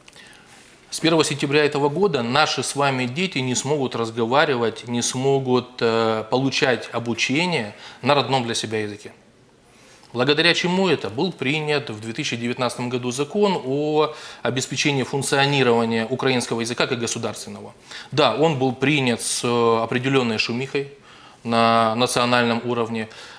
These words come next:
а, так как он нарушал ряд норм, закреплённых Конституцией Украины. Но фактически люди смогут ощутить его влияние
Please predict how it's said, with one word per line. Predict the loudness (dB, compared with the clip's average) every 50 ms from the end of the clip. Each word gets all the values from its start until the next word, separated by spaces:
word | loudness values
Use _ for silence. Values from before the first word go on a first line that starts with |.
| -16 -8 -2
а, | 0 2 4 6 6 6 6 4 4
так | 2 0 -2
как | -2 -2 -2
он | 0 2
нарушал | 2 2 2 2 2 4 4 4 4 4
ряд | 4 4 6 6 4 2 0 -2
норм, | 0 2 2 4 2 2 0 -4 -8 -10
закреплённых | -6 -6 -4 -2 -2 0 2 2 2 2 0 -2
Конституцией | -2 -2 -2 -2 -4 -4 -4 -4 -2 -2 -2 -4
Украины. | -4 -2 -4 -4 -4 -4 -6 -10 -12 -14 -20 -20 -18 -18 -16 -14 -16 -14 -10
Но | -6 -2 2 2 4 4 2 2
фактически | 0 -4 -6 -6 -6 -4 -2 0 0 0 0 -2 -4 -6 -4 -4 -4 -4 -6 -8 -14 -10 -6
люди | -4 -2 0 0 0 0 0
смогут | 0 0 0 0 0 0 0 -2 -2
ощутить | -2 0 0 -2 -2 -4 -4 -4 -4 -4 -4 -6 -10 -10
его | -2 0 2 2 2 2 2 0
влияние | 0 0 -4 -4 -4 -2 0 2 2 2 2 0 -2 -4 -8 -12